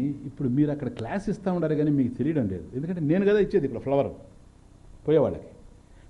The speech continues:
మీరు అక్కడ క్లాస్ ఇస్తుండ్రి, మీకు తెలియలేదు. అందువల్ల మీరు ఒకసారి మీరొచ్చి మీ చేతి కూడా ఇస్తే వాళ్ళకు కూడా మనకు బోధించిన ఆయన ఇచ్చాడనేది ఒకటి.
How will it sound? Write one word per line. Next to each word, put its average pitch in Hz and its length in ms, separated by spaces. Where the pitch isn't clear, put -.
మీరు 180 300
అక్కడ 208 180
క్లాస్ 185 320
ఇస్తుండ్రి, 101 580
మీకు 190 220
తెలియలేదు. 180 400
అందువల్ల 165 480
మీరు 160 200
ఒకసారి 156 540
మీరొచ్చి 214 640
మీ 196 180
చేతి 208 140
కూడా 196 160
ఇస్తే 156 260
వాళ్ళకు 160 300
కూడా 147 340
మనకు 135 320
బోధించిన 135 520
ఆయన 120 200
ఇచ్చాడనేది 120 540
ఒకటి. 110 260